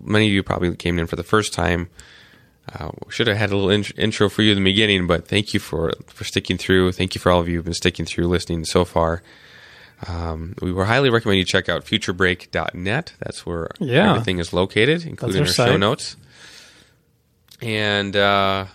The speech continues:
Speaker 1: I don't know. What else you wanna
Speaker 2: Yeah, you
Speaker 1: highlight
Speaker 2: can,
Speaker 1: here,
Speaker 2: you
Speaker 1: Serge?
Speaker 2: can listen to all of our episodes on future break dot net, um, also on iTunes and whatever your favorite, um,
Speaker 1: Yes.
Speaker 2: podcast consumption platform is.
Speaker 1: Exactly.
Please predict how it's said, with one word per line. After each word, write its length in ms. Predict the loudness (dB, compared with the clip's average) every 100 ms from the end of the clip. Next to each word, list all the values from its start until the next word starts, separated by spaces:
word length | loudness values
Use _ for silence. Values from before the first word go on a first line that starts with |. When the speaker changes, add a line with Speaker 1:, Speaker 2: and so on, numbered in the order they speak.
| -14
Speaker 1:
I 80 | -8
don't 100 | -4
know. 120 | -4 -6
What 200 | -4 0
else 220 | 0 -2
you 80 | -4
wanna 300 | -2 -2 -2 -8 _ _ _
Speaker 2:
Yeah, 160 | 0 2
you 60 | 4
Speaker 1:
highlight 260 | 2 2
Speaker 2:
can, 60 | 0
Speaker 1:
here, 100 | -4
Speaker 2:
you 60 | -4
Speaker 1:
Serge? 280 | -4 -2
Speaker 2:
can 180 | 2 4
listen 260 | 4 4 2
to 120 | 4
all 140 | 4
of 80 | 4
our 120 | 4
episodes 520 | 2 0 0 2 2 2
on 180 | -2
future 260 | -4 -8 -4
break 180 | -4 -2
dot 180 | -2 -4
net, 380 | -4 -6 -8 -14 -20 -20 -20 -20 -8
um, 300 | -4 -2 -4
also 360 | -4 -4 -4 -2
on 140 | 0
iTunes 720 | 0 -2 0 0 2 2 2
and 160 | 0 2
whatever 280 | 2 4
your 460 | 2 4 4 4 0
favorite, 680 | 0 0 2 -2 -6 -12 -8
um, 380 | -2 0 0 -2 -4 _ -12
Speaker 1:
Yes. 340 | -10 -10 -4
Speaker 2:
podcast 520 | 0 2 2 2 2
consumption 680 | 2 2 4 2 2 2 0
platform 540 | 0 -2 -2 -6 -6
is. 400 | -6 -8 -10 -14 -12
Speaker 1:
Exactly. 560 | -10 -10 -12 -16 -18